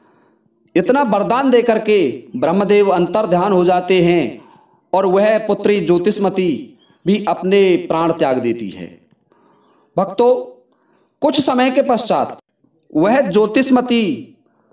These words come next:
कुश स्थली के राजा सरयाती वंश के परम प्रतापी महान शासक रेवतक के यहाँ जन्मी और उसका नाम रेवती हुआ। रेवती भी अपने आप में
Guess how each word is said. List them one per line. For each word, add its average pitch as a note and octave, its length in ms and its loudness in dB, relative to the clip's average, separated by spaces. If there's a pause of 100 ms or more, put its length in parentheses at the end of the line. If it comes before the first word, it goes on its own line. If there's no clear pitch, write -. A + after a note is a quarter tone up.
(640)
कुश D#4+ 200 0 (200)
स्थली A3+ 380 0
के A3 180 2
राजा E3 560 0 (720)
सरयाती A3+ 640 2
वंश G#3 300 0
के G#3 260 2 (520)
परम G#3+ 220 0
प्रतापी F#3+ 800 -4 (180)
महान F3 360 0
शासक F#3 480 -2
रेवतक A3 600 -2
के G3+ 120 0
यहाँ D#3+ 180 0
जन्मी G#2 460 -6 (560)
और A3 120 2
उसका G#3+ 380 -2
नाम F#3 260 -2
रेवती E3 520 0
हुआ। F2+ 380 -10 (1800)
रेवती A#3+ 460 2
भी C#4 200 4
अपने B3+ 300 2
आप A#3 260 0
में A3+ 520 -2